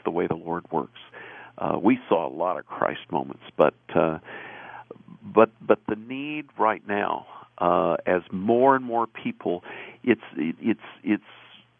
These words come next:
they can't keep up with Bibles fast enough because too many people are coming to faith in <laughs> Christ. They want Christians to have Bibles. They would like to get to the point where non-Christians could be given Bibles,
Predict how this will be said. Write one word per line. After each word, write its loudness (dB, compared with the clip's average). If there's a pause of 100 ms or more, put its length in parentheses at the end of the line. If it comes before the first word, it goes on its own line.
(680)
they 6
can't -8 (120)
keep -2
up 2
with -4
Bibles 0 (100)
fast 0
enough -4
because -2 (180)
too 2
many 0
people -2
are 2
coming -2
to -4
faith -2 (120)
in -10
<laughs> -
Christ. -6 (380)
They 8
want 0
Christians -4 (440)
to 8
have -2
Bibles. -2 (1040)
They 10
would -4
like -4
to -6
get -8
to -6
the -2
point -2
where 0
non-Christians -4 (140)
could 4
be -4
given -4
Bibles, -4